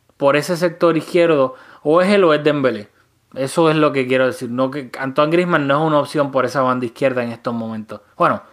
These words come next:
en estos momentos en lo que, y en la temporada. Em, rapidito, para comentar los goles del, del Barça, que ni siquiera hemos hablado de uno. En el minuto veintitrés iba a llegar el uno cero a favor del Barcelona.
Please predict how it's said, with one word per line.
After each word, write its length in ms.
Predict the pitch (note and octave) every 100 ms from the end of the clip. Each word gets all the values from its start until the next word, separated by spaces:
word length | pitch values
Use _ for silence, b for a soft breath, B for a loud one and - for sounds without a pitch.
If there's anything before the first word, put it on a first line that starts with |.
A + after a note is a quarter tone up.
| _
en 100 | C3
estos 200 | B2+ E3+
momentos 340 | E3+ F#3+ G#3
en 80 | G3
lo 120 | D#3
que, 280 | C3+ B2+ A2+
y 120 | B2+
en 80 | B2+
la 120 | B2
temporada. 540 | A#2 A#2+ A#2+ B2 A2 - B B B B B
Em, 560 | D#3+ D#3+ D#3 D3 C3 A2+ - _ -
rapidito, 500 | D3 E3 F3 G#3 E3+
para 160 | D3
comentar 320 | D3+ D3 D3 D#3
los 180 | F3+
goles 360 | F3 F3+ F#3+ E3+
del, 320 | F3 E3+ D3+ D3 B B -
del 300 | D#3+ E3 E3
Barça, 280 | D#3+ D3+
que 120 | C#3+ D3
ni 100 | C#3+
siquiera 240 | C#3+ C#3
hemos 180 | D3+ D#3+
hablado 320 | D#3+ D#3 D3
de 60 | C#3+
uno. 180 | C3 B2
En 160 | C#3+
el 100 | C#3+
minuto 380 | C#3+ C#3+ D3 D#3+
veintitrés 440 | E3+ E3+ E3 E3+ F#3+
iba 140 | D3+
a 40 | C#3+
llegar 400 | C#3+ C#3 D3 D#3+
el 220 | C#3+ C#3+
uno 220 | C3+ C#3+ C#3+
cero 220 | D#3 D3
a 40 |
favor 280 | C#3 C#3 C#3
del 140 | C#3
Barcelona. 600 | C3+ C#3 C3+ D3+ F3+ E3+